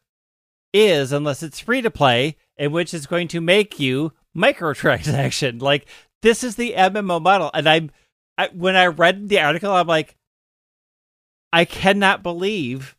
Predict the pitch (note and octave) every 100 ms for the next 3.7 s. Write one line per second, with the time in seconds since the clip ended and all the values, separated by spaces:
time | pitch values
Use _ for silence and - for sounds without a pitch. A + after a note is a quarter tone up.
0 | _ _ _ - F3 F3 F3 D3+ D#3 D#3
1 | D#3 D3 - D#3+ D#3 - A3+ B3 D#3 D3
2 | D#3 D3 D#3 C#3 - D3 D3+ D3 C#3 C3+
3 | C#3+ F3+ C#3 F2+ C2+ D#2+